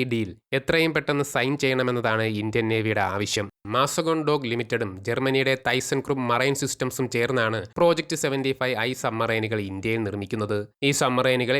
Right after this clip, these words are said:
എയർ ഇൻഡിപെൻഡന്റ് പ്രൊപ്പൽഷൻ സിസ്റ്റം, ലാൻഡ് അറ്റാക്ക് ക്രൂയിസ് മിസൈലുകൾ, കൂടുതൽ അഡ്വാൻസ്ഡ് ആയിട്ടുള്ള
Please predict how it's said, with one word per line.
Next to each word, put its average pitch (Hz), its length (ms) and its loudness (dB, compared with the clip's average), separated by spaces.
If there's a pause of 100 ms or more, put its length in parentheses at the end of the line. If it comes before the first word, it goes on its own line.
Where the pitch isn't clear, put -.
(120)
എയർ 127 200 2
ഇൻഡിപെൻഡന്റ് 120 560 0
പ്രൊപ്പൽഷൻ 117 480 -2
സിസ്റ്റം, 127 240 -2 (120)
ലാൻഡ് 127 320 2
അറ്റാക്ക് 123 380 -2
ക്രൂയിസ് 120 360 -2
മിസൈലുകൾ, 117 440 0 (140)
കൂടുതൽ 127 400 2
അഡ്വാൻസ്ഡ് 131 520 0
ആയിട്ടുള്ള 117 300 0